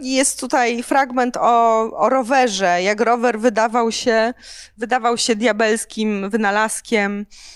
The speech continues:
Em, to jest o, o takim roz-, y, budzącym się wielkim mieście metropolii, o Paryżu, u progu ma-, kultury masowej. Czyli na przykład jak stawały się, em, gale-, jak, y,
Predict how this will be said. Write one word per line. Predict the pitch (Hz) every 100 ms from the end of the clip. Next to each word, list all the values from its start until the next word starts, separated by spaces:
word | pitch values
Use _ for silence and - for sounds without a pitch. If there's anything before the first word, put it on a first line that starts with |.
| -
Em, | - 208 208 208 214 208 - - -
to | 311
jest | - -
o, | - -
o | 233
takim | 294 294
roz-, | 262 254 -
y, | - 208 214 180 214 208
budzącym | 196 202 214 277 359 - 311
się | 311 269
wielkim | 220 269 285 - 247 240
mieście | 262 254 -
metropolii, | 226 220 226 - 220 175 185 247
o | -
Paryżu, | - 226 202 190 180 214 349 - - - - -
u | 254
progu | 302 294 311 320
ma-, | 277
kultury | 269 294 254 269 269
masowej. | 240 208 - 160 160 127 165 - - - -
Czyli | 240
na | 254
przykład | - 226 208
jak | 254 320
stawały | - 247 233 262 262 254
się, | - 240 220 226 240 226 -
em, | - 208 214 214 208 208 208 208 202 208 196 - - _
gale-, | - 214 247 254
jak, | 202 285 277 -
y, | 269 196 247